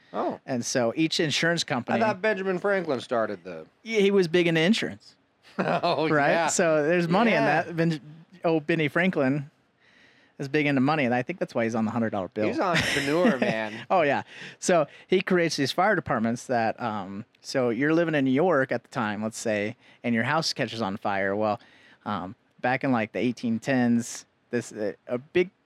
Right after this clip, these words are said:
Speaker 2: uh, a really cool representation of what happened on, when the fire departments first started to watch Gangs of New York with
Speaker 1: Oh,
Speaker 2: Leonardo
Speaker 1: love that
Speaker 2: DiCaprio.
Speaker 1: movie.
Speaker 2: Um, because, so, like, a building would go on fire, right? You'd get out, like, "Help, I need someone to put this
Speaker 1: <laughs> My
Speaker 2: shit out,"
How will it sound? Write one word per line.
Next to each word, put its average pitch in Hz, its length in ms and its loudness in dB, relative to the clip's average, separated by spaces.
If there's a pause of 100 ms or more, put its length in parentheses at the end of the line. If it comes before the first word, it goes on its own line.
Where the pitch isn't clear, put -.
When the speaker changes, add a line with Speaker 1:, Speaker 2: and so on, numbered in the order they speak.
(120)
Speaker 2:
uh, 170 60 2
a 127 220 2
really 160 320 4
cool 160 260 2
representation 131 720 0
of 104 200 -2
what 113 240 0
happened 127 420 0
on, 98 400 -6
when 117 220 -4
the 110 60 -2
fire 135 220 0
departments 120 360 -2
first - 160 -4
started 113 260 0
to 120 80 -4
watch 110 220 -2
Gangs 113 280 0
of 101 80 -4
New 98 80 -6
York 98 360 -4 (220)
with 120 120 -6
Speaker 1:
Oh, 180 80 0
Speaker 2:
Leonardo 117 420 0
Speaker 1:
love 123 100 0
that 123 140 0
Speaker 2:
DiCaprio. 139 280 0
Speaker 1:
movie. 90 240 -18 (600)
Speaker 2:
Um, 110 280 -2 (240)
because, 120 560 -2
so, 139 240 0
like, 113 340 0
a 123 60 -2
building 165 320 2
would 135 160 0 (100)
go 147 160 2
on 170 140 2
fire, 127 440 0
right? 117 240 -2
You'd 139 200 -2
get 151 140 2
out, 120 240 0
like, 113 200 -2
"Help, 202 280 0 (300)
I 151 120 0
need 170 260 -2
someone 175 220 0
to 202 60 2
put 196 140 0
this 180 200 0
Speaker 1:
<laughs> 127 120 -6
My 165 140 2
Speaker 2:
shit 185 120 2
out," 202 120 2